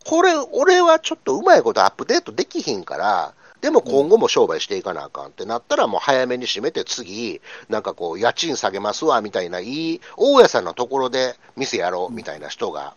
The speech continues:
Speaker 1: おるわけよ、
Speaker 2: うん。
Speaker 1: やっぱり。
Speaker 2: はいはい。そうですね。
Speaker 1: うん。だからその、
Speaker 2: うん。
Speaker 1: アップデートがうまく、これをアップデートしても、なんかおかしなことになるなと思った人は、全く新しいブランニューなものに作り変えるっていう手法を取る人もおるっていうことよね。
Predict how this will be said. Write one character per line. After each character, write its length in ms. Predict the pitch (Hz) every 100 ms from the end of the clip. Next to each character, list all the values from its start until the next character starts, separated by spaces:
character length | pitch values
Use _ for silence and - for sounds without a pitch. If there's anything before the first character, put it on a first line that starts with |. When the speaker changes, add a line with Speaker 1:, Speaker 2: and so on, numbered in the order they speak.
| -
Speaker 1:
お 100 | 302
る 80 | 320
わ 120 | 127
け 120 | 87
よ、 60 | 76
Speaker 2:
う 20 |
ん。 40 |
Speaker 1:
や 60 | 117
っ 60 |
ぱ 100 | 110
り。 40 | -
Speaker 2:
は 60 | -
い 20 |
は 60 |
い。 0 | _ _ _ _ _
そ 160 | - 143
う 120 | 104
で 60 | 95
す 60 |
ね。 40 | 151
Speaker 1:
う 20 |
ん。 20 |
だ 60 | 139
か 20 |
ら 60 |
そ 100 | 131
の、 120 | 151 117
Speaker 2:
う 20 |
ん。 100 | 107
Speaker 1:
ア 60 | 202
ッ 40 |
プ 160 | - 247
デ 160 | 285
ー 20 |
ト 220 | 254 185 160
が 180 | 208
う 100 | 156
ま 140 | 147 240
く、 280 | - 151 - - - - _
こ 180 | - 311
れ 140 | 359
を 140 | 349 294
ア 60 |
ッ 20 | 135
プ 160 | 127
デ 100 | 160
ー 20 |
ト 120 | 127 101
し 60 |
て 100 | -
も、 220 | 82 80 73
な 100 | 113
ん 60 |
か 180 | 107 78
お 80 | 190
か 140 | 302
し 100 | -
な 120 | 190 -
こ 100 | 113
と 120 | 101
に 60 |
な 100 | 85 90
る 80 |
な 160 | 127 247
と 100 | 147
思 160 | 151 151
っ 60 |
た 100 | 127
人 180 | - 247
は、 220 | 247 92 - _ -
全 360 | 208 - 247
く 140 | - 208
新 260 | 220 214 208
し 140 | -
い 60 | 110
ブ 140 | 127
ラ 140 | 170 311
ン 140 | 349
ニ 80 | 233
ュ 60 | 120
ー 40 |
な 120 | 104
も 100 | 104
の 120 | 117
に 100 | 85 76
作 220 | - 98
り 100 | 87
変 180 | 95 90
え 40 |
る 60 | 107
っ 40 |
て 120 | - 85
い 80 |
う 220 | 80 82 - _ _ -
手 180 | -
法 340 | 165 151 165 262
を 60 |
取 300 | 254 - 127
る 40 | 110
人 200 | - 170
も 240 | 147 -
お 60 | 127
る 100 | 123
っ 20 |
て 140 | -
い 20 | 76
う 20 |
こ 120 | 76
と 80 | 71
よ 80 | 71
ね。 160 | 175